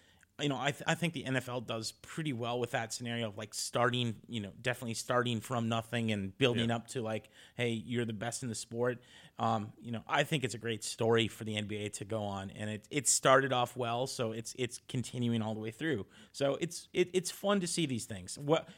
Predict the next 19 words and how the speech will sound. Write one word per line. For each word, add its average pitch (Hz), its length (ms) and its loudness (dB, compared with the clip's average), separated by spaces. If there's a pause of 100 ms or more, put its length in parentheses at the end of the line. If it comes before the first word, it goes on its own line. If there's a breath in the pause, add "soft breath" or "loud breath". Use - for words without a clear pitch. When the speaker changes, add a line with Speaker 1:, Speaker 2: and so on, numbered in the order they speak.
(160 loud breath)
Speaker 1:
what 160 340 4
it 170 120 2
actually 139 480 0
amounts 135 380 0
to, 175 260 2
it 143 180 -4
will, 135 340 0
it 165 120 -2
will 135 140 2
take 127 240 -2
time 110 400 -4 (140)
to - 100 -8
actually 113 260 -8
see - 180 -6
that 101 220 -6
play 107 200 -4
Speaker 2:
Mm-hmm. 104 120 -6
Speaker 1:
out, - 200 -6
but 101 180 -12